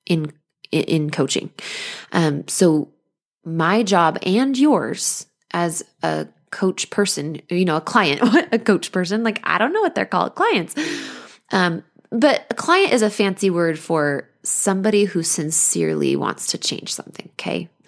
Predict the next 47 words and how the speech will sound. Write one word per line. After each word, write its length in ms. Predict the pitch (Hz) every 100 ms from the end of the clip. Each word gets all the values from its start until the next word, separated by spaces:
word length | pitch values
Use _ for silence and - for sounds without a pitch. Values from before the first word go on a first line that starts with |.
| - - - - - -
So 520 | - 214 175 160 - _ _ _ _ -
the 220 | 175 185
work 340 | 160 208 208
for 180 | - 196
my 180 | 170 156
clients 560 | 151 - 220 185 151 -
is 220 | 170 -
to 240 | - 175
maintain 760 | 151 151 151 147 147 - 170 170
their 140 | 165
belief 400 | 156 156 147 -
that 120 | - -
it's 160 | -
possible 440 | - 147 147 - -
for 120 | -
them 140 | -
to 80 | -
change. 260 | - - -
It's 120 | 208
pretty 380 | - 277 302 359 -
easy 280 | 190 185 190
to 160 | 196
do, 400 | 165 151 156 226
typically. 720 | 226 247 240 285 - 320 339 - - - -
Occasionally, 1080 | - 208 - 254 254 302 320 330 330 330 330 - - - - -
you 160 | 226
might 240 | 220 214 208
feel 180 | 220
some 220 | 202 202 185
discouragement 720 | 180 - 196 208 202 226 220
and 140 | 214
things, 280 | 226 226 220
and 160 | 208
that's 280 | 208 208 -
when 300 | 202 190 175
we 140 | - 175
pause 540 | - 190 165 190 190
and 160 | - 180
we're 80 | 170
just 160 | 165
like, 140 | - -
"Okay," 300 | - - -
we 140 | - 160
do 180 | 165
check-ins, 600 | 156 - 175 - 160 156
and 120 | 160 147
I 300 | 143 160